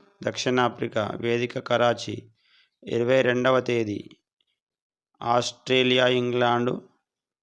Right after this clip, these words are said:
వేదిక లాహోర్. ఇరవై మూడవ తేదీ పాకిస్తాన్, ఇండియా, వేదిక దుబాయ్. ఇరవై నాలుగవ తేదీ బంగ్లాదేశ్, న్యూజిలాండ్,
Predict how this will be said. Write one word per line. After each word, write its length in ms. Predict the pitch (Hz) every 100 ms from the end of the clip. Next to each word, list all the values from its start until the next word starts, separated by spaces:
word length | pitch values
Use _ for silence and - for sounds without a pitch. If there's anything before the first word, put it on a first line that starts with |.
| -
వేదిక 380 | 120 117 120 117
లాహోర్. 480 | 120 117 113 110 110 - - _ _ _
ఇరవై 300 | - 117 127
మూడవ 420 | 127 120 120 127 127
తేదీ 360 | 127 123 120
పాకిస్తాన్, 800 | 127 117 123 120 - - 127 123
ఇండియా, 520 | 120 120 123 123 127 214 165 -
వేదిక 460 | 120 120 120 120 131
దుబాయ్. 500 | 117 117 113 110 - - _ _ _ _ _
ఇరవై 280 | - 117 127
నాలుగవ 480 | 123 123 120 123 123
తేదీ 300 | 120 120 117
బంగ్లాదేశ్, 680 | 113 120 120 123 127 123 -
న్యూజిలాండ్, 580 | 120 120 120 113 107